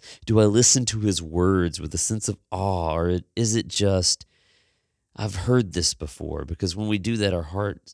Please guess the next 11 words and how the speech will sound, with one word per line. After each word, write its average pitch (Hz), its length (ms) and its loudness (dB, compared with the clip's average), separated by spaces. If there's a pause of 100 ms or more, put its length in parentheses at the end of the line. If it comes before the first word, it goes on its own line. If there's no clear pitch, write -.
becomes 78 600 -6
hardened. 92 800 -4 (920)
Let 101 140 -4
me 101 200 0 (340)
read 110 400 2
his 95 240 2
word 90 420 0
with 78 160 -8
a - 40 -6
sense - 360 -4
of 78 80 -10